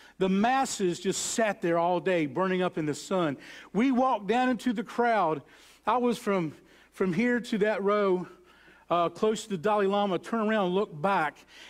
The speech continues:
and I could tell not one person knew what he was talking about. He was there just wah, wah, wah, wah, wah, wah. And as, as I looked at their faces,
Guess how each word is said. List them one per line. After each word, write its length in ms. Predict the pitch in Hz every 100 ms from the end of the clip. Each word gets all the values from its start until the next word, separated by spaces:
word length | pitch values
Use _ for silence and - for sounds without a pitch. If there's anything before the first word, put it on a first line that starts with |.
| -
and 80 | 190
I 80 | 220
could 180 | 202
tell 340 | - 226 220 190
not 260 | 185 170
one 280 | 165 190 214
person 420 | - 208 - 160
knew 120 | 156 170
what 140 | 156
he 60 | 131
was 140 | 120
talking 320 | - 131 135
about. 380 | 123 131 151 - - _ _ _ _ _ _ _ _ _ -
He 140 | 262
was 180 | 254 196 180
there 420 | 240 233 233 226
just 260 | 175 220 165
wah, 320 | 151 156 175
wah, 240 | 160 139
wah, 260 | 139 135 143
wah, 260 | 139 135 131
wah, 360 | 113 127 147
wah. 320 | 123 127 139 156 - - - -
And 300 | 165 165 147 - - _ _ _ _ _
as, 280 | - 196 170
as 300 | 220 185 185
I 60 | 196
looked 320 | 190 240 240
at 120 | 214
their 140 | 220 180
faces, 800 | - 208 202 - 160 131 -